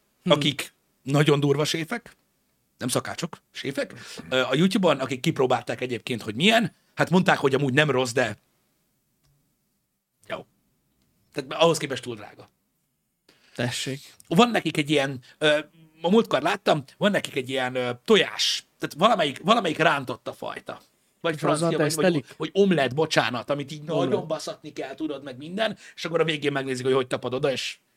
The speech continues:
Speaker 2: bukta. Mondta, hogy ami, ami, tehát, hogy így cső. No.
Speaker 1: Rip, rip.
Speaker 2: Ez van. Úgyhogy, ö, meg ahhoz képest nagyon drága. Mert néztem,
Speaker 1: Igen.
Speaker 2: hogy valami háromszáz euró,
Speaker 1: Ez
Speaker 2: egy olyan
Speaker 1: borzasztó
Speaker 2: serpenyő.
Speaker 1: kényelmetlen lehet tényleg elmosni, vagy ki-, kitakarítani, hogyha kell.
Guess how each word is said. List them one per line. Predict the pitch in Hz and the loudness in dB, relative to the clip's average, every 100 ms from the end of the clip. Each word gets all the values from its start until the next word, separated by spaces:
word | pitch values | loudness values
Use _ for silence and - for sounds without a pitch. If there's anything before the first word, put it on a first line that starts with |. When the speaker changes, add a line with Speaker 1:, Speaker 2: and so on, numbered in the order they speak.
| _ | _
Speaker 2:
bukta. | 117 123 - - - _ _ _ _ _ _ | -14 -14 -12 -16 -18 _ _ _ _ _ _
Mondta, | 156 156 147 | 2 4 6
hogy | 151 | 4
ami, | 170 | 4
ami, | 151 151 143 | 2 0 -4
tehát, | - 139 | -6 -8
hogy | 143 | -8
így | 127 | -10
cső. | - 110 - _ | -12 -14 -16 _
No. | 120 110 | -12 -12
Speaker 1:
Rip, | - 135 120 - _ - | -6 -6 -8 -14 _ -10
rip. | 147 - | -6 -2
Speaker 2:
Ez | 123 | 2
van. | 190 247 - - - - - _ _ _ _ | 2 2 -4 -20 -20 -20 -20 _ _ _ _
Úgyhogy, | - 170 196 170 160 | -6 -2 0 0 2
ö, | 160 156 160 - _ _ _ - - | 2 2 -2 -12 _ _ _ -12 2
meg | 180 | 4
ahhoz | 196 196 | 6 4
képest | - 196 180 | 2 0 2
nagyon | 196 143 | 2 0
drága. | 113 104 104 110 - - | -2 -8 -10 -10 -12 -8
Mert | 135 | -2
néztem, | 143 | -2
Speaker 1:
Igen. | 127 127 | 0 0
Speaker 2:
hogy | |
valami | 131 131 | 0 0
háromszáz | 131 139 151 143 143 | -2 -2 -2 -2 -2
euró, | 143 185 | 0 2
Speaker 1:
Ez | 247 | 2
Speaker 2:
egy | |
olyan | 156 | 2
Speaker 1:
borzasztó | 156 160 147 | 2 2 4
Speaker 2:
serpenyő. | 226 | 2
Speaker 1:
kényelmetlen | 208 190 151 151 156 156 | 4 4 2 0 0 0
lehet | 151 151 | 0 -2
tényleg | 147 127 | -4 -2
elmosni, | 127 113 110 120 - | -2 -4 -6 -10 -10
vagy | 135 | -12
ki-, | 135 139 143 - | -8 -10 -10 -12
kitakarítani, | 147 123 113 117 117 123 | -10 -10 -10 -10 -10 -10
hogyha | 127 139 | -8 -10
kell. | - 117 117 | -8 -8 -10